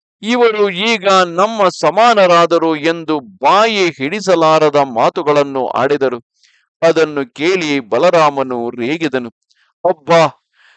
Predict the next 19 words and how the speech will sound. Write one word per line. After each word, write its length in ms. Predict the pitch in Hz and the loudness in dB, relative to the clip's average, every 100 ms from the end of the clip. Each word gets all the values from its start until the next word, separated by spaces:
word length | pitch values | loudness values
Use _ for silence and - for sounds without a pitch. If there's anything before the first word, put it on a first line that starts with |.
| _ | _
ನಮ್ಮನ್ನು 680 | 147 202 233 254 269 262 277 | -2 0 0 2 0 2 0
ಈ 300 | 240 202 247 | 0 0 0
ಮಾತು 460 | 247 226 220 214 208 | 2 2 2 2 -2
ಆ-, 280 | - 151 190 | 0 2 2
ನಮ್ಮ 320 | 170 220 247 | 2 0 0
ಎದುರಿಗೇ 680 | 247 185 190 262 262 262 285 | 0 2 0 0 -2 0 0
ಈ 220 | 254 240 254 | 0 0 0
ಮಾತುಗಳನ್ನು 720 | 233 220 220 202 196 190 180 | 2 2 2 2 2 2 -2
ಆಡುವಂತಾದೀರಾ?" 1200 | - 156 208 196 180 175 170 165 160 156 143 127 - _ _ _ | 0 2 2 2 0 2 2 2 0 2 2 0 -6 _ _ _
ಎಂದು 500 | 170 208 208 180 170 | -4 -4 -4 -8 -10
ಕೋಪದಿಂದ 800 | - - 233 254 226 202 196 175 | -4 0 2 2 0 -2 -2 0
ನೇಗಿಲನ್ನೆತ್ತಿದನು. 1200 | 165 151 123 160 208 185 165 156 151 156 143 135 - _ _ _ _ - | 2 2 -2 -4 0 0 2 0 -2 -2 -2 -4 -8 _ _ _ _ -2
"ಹಸ್ತಿನಾವತಿಯನ್ನು 1160 | 254 - 247 233 233 226 214 214 208 202 196 190 | -2 -2 -2 2 4 4 2 0 0 -2 -2 -4
ಮೀಟಿ 640 | 170 226 262 240 214 185 | -2 -4 -2 -2 -2 -2
ಗಂಗೆಯಲ್ಲಿ 760 | 151 120 196 254 226 202 190 175 | -4 -4 -4 -2 -2 0 -2 -2
ಮುಳುಗಿಸುವೆನು" 840 | 151 185 233 190 196 175 170 165 | -4 -4 -4 -4 -2 0 0 -2
ಎಂದು 440 | 156 165 165 151 | 0 -2 -2 -4
ನೇಗಿಲನ್ನು 720 | 139 123 185 202 170 156 147 135 | -4 -2 -2 0 -2 -2 -4 -6
ಪ್ರಯೋಗಿಸಿದನು. 800 | - 120 175 143 - 139 131 | -6 -4 -4 -4 -8 -4 -4